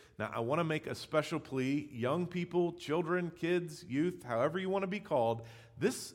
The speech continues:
section of text is specifically and explicitly written to you. And you'll see why as we go through. It's talking to you about being faithful now, not waiting, not procrastinating, not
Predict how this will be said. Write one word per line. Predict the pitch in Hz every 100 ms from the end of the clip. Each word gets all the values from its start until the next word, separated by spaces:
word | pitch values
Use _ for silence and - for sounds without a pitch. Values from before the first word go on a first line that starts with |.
| -
section | - 208 202 - 185
of | 143
text | 175 170 - -
is | 147 147
specifically | - - 139 - - 240 233 220 220 214
and | - 165
explicitly | 156 - - - - 277 262 - - 113 113 113 - -
written | - 123 120
to | 120
you. | 113 101 92
And | 110
you'll | 208
see | 220 254 196
why | 147 185 110
as | 101 107
we | 120
go | 117 117
through. | 107 175 113 87 - -
It's | 131 123
talking | - 170 175 180
to | - 160
you | 139 127 190 202 170 110 - - -
about | 139 165 151
being | 156
faithful | - 180 160 160 151
now, | 135 143 160 208 208 151 101 - - - -
not | 139 190 175
waiting, | 170 143 131
not | 151 175
procrastinating, | 185 - 185 160 - 135 127 123 123
not | 147 180